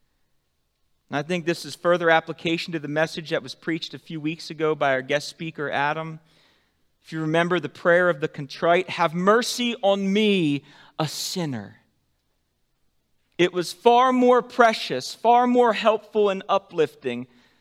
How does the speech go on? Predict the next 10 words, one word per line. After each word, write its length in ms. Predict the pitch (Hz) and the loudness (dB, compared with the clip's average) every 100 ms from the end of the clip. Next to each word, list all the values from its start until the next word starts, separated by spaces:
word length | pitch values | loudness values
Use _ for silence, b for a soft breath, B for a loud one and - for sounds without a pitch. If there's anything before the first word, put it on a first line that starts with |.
| b - | b -6
to 100 | 180 | -2
both 300 | 196 196 196 | 2 2 0
the 140 | 202 | -6
individual 680 | 208 233 226 208 202 196 190 | -2 -2 0 2 0 0 -4
praying 560 | 180 214 202 180 135 120 | -4 -2 0 0 -2 -6
it 200 | 117 - _ _ _ _ - | -8 -14 _ _ _ _ -8
and 260 | 175 190 | -6 -4
to 100 | 196 | -4
the 120 | 165 | -4
community 880 | 165 - 165 175 208 147 - 110 104 | -6 -8 -10 -6 -6 -8 -8 -10 -10